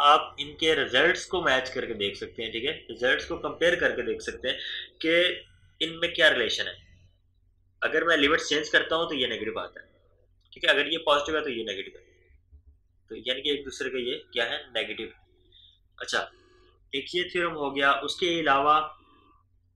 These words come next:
लास्ट वन हम देख लेते हैं कि suppose जिस तरह से हमने वो graph लिया था,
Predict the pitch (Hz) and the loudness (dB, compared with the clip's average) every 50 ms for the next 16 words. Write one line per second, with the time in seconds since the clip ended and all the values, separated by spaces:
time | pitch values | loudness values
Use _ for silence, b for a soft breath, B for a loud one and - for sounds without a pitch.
0 | _ - - - 117 110 110 120 135 - - 147 143 135 139 135 127 117 110 110 | _ -20 -20 -10 -2 2 4 4 4 2 0 -4 -4 -4 -6 -8 -6 -6 -6 -4
1 | - 131 123 120 - 127 127 - b b b b b b b b b _ _ _ | -4 -4 -4 -4 -4 -6 -8 -8 b b b b b b b b b _ _ _
2 | _ _ _ _ - 127 123 123 123 123 123 123 127 - - - - 120 123 123 | _ _ _ _ -6 -4 -2 -2 0 0 -2 -2 -4 -8 -12 -8 -4 -4 -2 -2
3 | 123 - - - 123 120 - - 131 127 127 - 131 117 117 117 117 120 117 117 | -4 -8 -12 -12 -12 -10 -6 -4 -2 -2 -2 -2 -4 -6 -6 -6 -6 -6 -6 -6
4 | 117 117 117 117 117 113 110 101 101 113 117 - - 110 104 98 98 98 - 117 | -6 -6 -6 -8 -8 -2 2 2 4 4 2 0 -4 -4 -2 -2 -2 -2 -2 -4